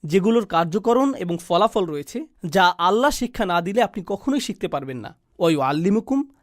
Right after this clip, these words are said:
মা লাম তাকুনু তা'লামুন", তোমাদেরকে তা শিক্ষা দেন যা তোমরা নিজেরা জানতে না। আল্লাহ বলছেন, "বুরিবাত আলাইহিম আযিল্লাহ"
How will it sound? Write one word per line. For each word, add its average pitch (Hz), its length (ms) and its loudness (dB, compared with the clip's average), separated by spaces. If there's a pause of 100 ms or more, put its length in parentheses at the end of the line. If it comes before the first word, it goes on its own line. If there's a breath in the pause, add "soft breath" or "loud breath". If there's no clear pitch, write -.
(140)
মা 131 220 0
লাম 175 160 2
তাকুনু 190 400 -2
তা'লামুন", 175 580 -2
তোমাদেরকে 202 420 0
তা 214 260 2
শিক্ষা - 360 -2
দেন 185 260 -2 (160)
যা 180 220 2
তোমরা 185 260 2
নিজেরা 175 300 0
জানতে 202 340 -4
না। 107 160 -12 (160)
আল্লাহ 175 200 2
বলছেন, 196 540 0 (100)
"বুরিবাত 196 420 2
আলাইহিম 165 640 -2
আযিল্লাহ" 151 520 -2